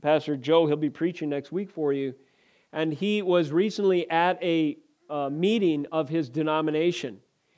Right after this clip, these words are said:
And there had been two churches that had, uh, recently, um, had,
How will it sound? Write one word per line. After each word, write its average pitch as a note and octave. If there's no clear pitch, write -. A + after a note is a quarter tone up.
And D#3
there E3
had D#3+
been D#3
two F#3+
churches F3
that D3+
had, D3
uh, C3
recently, D3+
um, C3
had, D3+